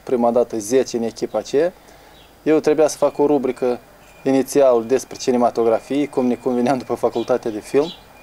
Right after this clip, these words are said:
Și după aceea m-am specializat pe câte și mai câte. Am participat la o altă emisiune de tineret, făceam dezbateri și vorbeam despre mod sănătos de viață.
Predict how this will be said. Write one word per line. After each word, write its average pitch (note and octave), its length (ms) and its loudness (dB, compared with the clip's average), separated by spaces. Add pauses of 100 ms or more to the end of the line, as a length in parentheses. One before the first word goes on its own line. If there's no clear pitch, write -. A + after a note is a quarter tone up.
(440)
Și - 120 -12
după G3+ 180 0
aceea B3+ 300 2
m-am B3+ 220 0
specializat B3+ 600 0
pe G#3 340 -2 (520)
câte G3 340 2
și - 160 -4
mai F#3+ 180 2
câte. D3 320 0
Am D3 140 4
participat C#3 440 0
la C3 100 2
o C3+ 100 4
altă C3 180 0
emisiune B2 340 -2
de A2+ 100 -4
tineret, B2+ 600 -2
făceam C#3+ 400 0
dezbateri A#2+ 720 0
și - 100 -18
vorbeam B2+ 400 2
despre A2 360 -10
mod C3 280 0
sănătos B2 500 0
de A2+ 80 -2
viață. C#3 500 2